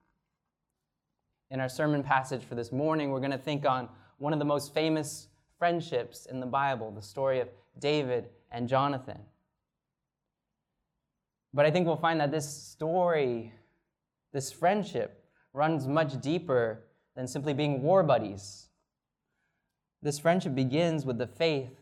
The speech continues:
that these two men share in the living God. So this morning we're continuing our, our series in First Samuel. We'll see in our passage for this morning that God is with his anointed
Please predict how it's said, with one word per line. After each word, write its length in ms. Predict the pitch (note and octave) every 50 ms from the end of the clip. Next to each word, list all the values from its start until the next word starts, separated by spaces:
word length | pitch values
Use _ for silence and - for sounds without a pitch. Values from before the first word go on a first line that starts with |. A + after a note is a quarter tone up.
| _ _ _ _ _ _ _ _ _ -
that 160 | B2+ B2+ A#2+
these 180 | C3+ C3 A#2+
two 140 | B2+ - D3+
men 200 | C#3+ C#3 C3 B2+
share 600 | A#2+ - - - D3 C3+ B2 A#2 A2+ A2+ G#2+ G#2+ G#2+ - _ _ _ _ _ _ _ _ -
in 120 | C3+ B2+
the 80 | A#2+ A2+
living 340 | B2 A#2+ A2+ A#2 A2+ G#2+
God. 280 | G2+ A#2+ A#2+ A2 G2 - - - - - _ _ _ _ _ _ _ _ _ _ _ _ _ _ _ _ _ _ _ _ _ _ _ _ _ _ _ _ _ _ _ _ _ _ _ _ _ _ _ _ _ _ _ -
So 80 | B2+
this 180 | B2+ B2+ B2+ -
morning 280 | C3 C3 C#3+ D3 C#3+
we're 120 | C3+ C3+ C3+
continuing 440 | C#3 C#3+ C3+ - D#3+ D3+ D3 D3 C#3+
our, 300 | C#3 C3+ C3 B2 - - _ _ -
our 100 | B2+ C3
series 460 | - - - D#3 D#3+ D#3+ D#3+ D3+ C3+
in 100 | C3+ C3
First 300 | C3 - D#3 D3+ D3+ -
Samuel. 400 | F3 E3 D#3 D3 A#2+ G2+ E2+ - - _ _ _ _ _ _ _ _ _ _ _ _ _ _ _ _ _ _ -
We'll 80 | C3
see 200 | B2 - - D#3+
in 100 | D#3 D#3
our 100 | D3 C#3
passage 440 | C#3+ C#3+ C3 B2+ C3+ C3 C#3+ C3 B2+
for 100 | - C#3
this 160 | C3 B2+ B2+ C3+
morning 320 | C3+ B2+ C3 C3+ C3 B2+
that 380 | A#2+ B2 A#2+ A#2 A2+ - - _ _ _ _ _ _ _ _ _ _ _ _ - B2+
God 460 | B2 C#3+ C#3 C#3+ C#3+ C#3+ C#3 C#3+ B2
is 120 | A#2 A2+
with 220 | A#2 A#2+ B2 A#2+ C3
his 200 | C3 B2 A2 A#2
anointed 520 | A#2 A#2 A2+ A#2 A2+ A2 A2 A2 G#2+ G#2